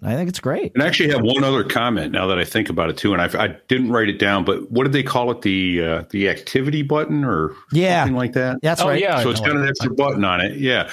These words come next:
Speaker 2: which makes it more granular. Right now, if you're gonna do a workout with your watch, you say, "Okay, you know, outdoor run," and you hit it, and it gives you a three count, and you start.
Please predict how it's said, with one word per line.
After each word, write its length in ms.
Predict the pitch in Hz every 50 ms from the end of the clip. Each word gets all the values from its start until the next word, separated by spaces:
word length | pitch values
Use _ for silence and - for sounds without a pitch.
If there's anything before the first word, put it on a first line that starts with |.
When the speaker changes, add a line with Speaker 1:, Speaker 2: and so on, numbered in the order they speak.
| - - -
Speaker 2:
which 180 | 143 139 139
makes 220 | - 170 160 - 185
it 60 | 156
more 180 | 156 151 139 127
granular. 500 | 113 139 143 156 147 127 98 85 85 87
Right 180 | 110 131 135
now, 180 | 127 127 135 131
if 100 | - -
you're 80 | 131
gonna 120 | 127 123 120
do 200 | 110 127 127 123
a 20 |
workout 400 | 110 113 117 120 - 131 117 107
with 80 | 101 107
your 120 | 101 98
watch, 380 | 117 147 151 127 113 113 - -
you 60 | 107
say, 240 | - - 113 107 107
"Okay, 400 | 113 117 - 117 107 107 104 104
you 160 | 107 - 107
know, 160 | 98 95 98
outdoor 340 | 117 117 113 - 131 117 110
run," 280 | 107 131 151 143 127 110
and 100 | 101 104
you 120 | 107 101
hit 180 | 87 143 151 131
it, 160 | 110 - - - - - - - - _
and 120 | 110 117
it 80 | 113 -
gives 180 | 139 127 107 -
you 100 | 131 117
a 60 | 104
three 260 | - - 135 131 135
count, 420 | 135 - 123 110 107 107 95 - -
and 160 | - 117 104
you 80 | 98 98
start. 480 | - - - 131 127 113 90 - -